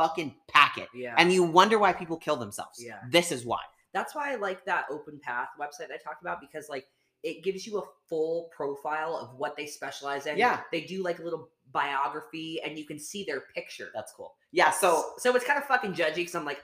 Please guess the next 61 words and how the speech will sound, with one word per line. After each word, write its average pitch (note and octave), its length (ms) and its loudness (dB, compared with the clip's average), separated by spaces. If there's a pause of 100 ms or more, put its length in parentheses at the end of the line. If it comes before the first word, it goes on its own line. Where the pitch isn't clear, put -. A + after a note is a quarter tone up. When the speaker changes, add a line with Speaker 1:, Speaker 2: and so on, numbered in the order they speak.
Speaker 2:
"I G3 80 2
know F3 140 0
I'm C#3+ 80 -4
not C3 160 -4
gonna C3+ 100 -6
like A#2 100 -8
this B2+ 120 -12
person, C3 260 -6
I'm B2+ 80 -4
not G3 60 0
gonna C4 140 10
Speaker 1:
Well, - 120 2
Speaker 2:
like," - 100 -10
but G#3+ 80 -2
Speaker 1:
no, A#3+ 100 2
Speaker 2:
it's - 60 2
Speaker 1:
but B3+ 100 6
Speaker 2:
like, A3+ 80 0
Speaker 1:
it's - 140 -8
true. G4 360 0
Speaker 2:
it's G#3+ 180 -6
true, D#4+ 220 -4
yeah. G3+ 220 -2 (100)
Speaker 1:
I G3+ 420 6 (100)
found F3 260 4
my E3 160 0
therapist D#3+ 600 -4
on C3 200 -6
Yelp, B2 240 -2 (680)
'cause D#3 140 -2
Speaker 2:
Mm. D3+ 40 2
Speaker 1:
I D#3 120 8
went F#3 340 0
through, F3+ 180 2
I'm E3+ 120 0
like, D#3 200 -2
"All D#3 80 6
right, C3 200 2
this - 200 -10
bitch F#3+ 220 -2
isn't F#3 160 -10
gonna F3 160 -8
help - 240 -4
me, D#3+ 240 -8
like, B2 280 -4 (580)
I, C#3 400 8
I C#3 160 2
need C#3 220 -2
help," C3+ 340 -6
Speaker 2:
Yeah. C#3+ 220 -2
Speaker 1:
you C#3 80 -2
know? C3 340 -4
And A#2+ 320 -2 (540)
I've, E3+ 280 6 (460)
I F3+ 320 4 (100)
always D3 320 4
had C#3 140 -6
a A#2+ 60 -8
stigma B2 500 -6
around G2+ 260 -10
therapy, G2+ 480 -14